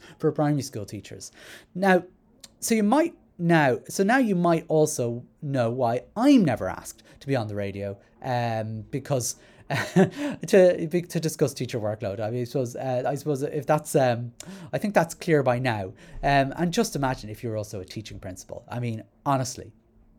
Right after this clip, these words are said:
I mean, I've just summarized in probably about fifteen, maybe ten minutes, uh, just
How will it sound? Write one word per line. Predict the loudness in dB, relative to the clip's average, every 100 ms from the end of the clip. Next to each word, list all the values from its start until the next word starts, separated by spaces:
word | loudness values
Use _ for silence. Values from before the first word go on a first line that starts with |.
| _
I | 0
mean, | 2 0 -2
I've | -2 -2
just | -2 -2
summarized | 0 2 0 -2 -6
in |
probably | -6 -4 -2
about | -4 -6 _ -12
fifteen, | -10 -10 -8 -6 -4
maybe | -4 -4
ten | -6 -6 -4
minutes, | -4 -6 -10 -16 -20 -20 -8
uh, | -2 0 -2 -6 -6
just | -4 -4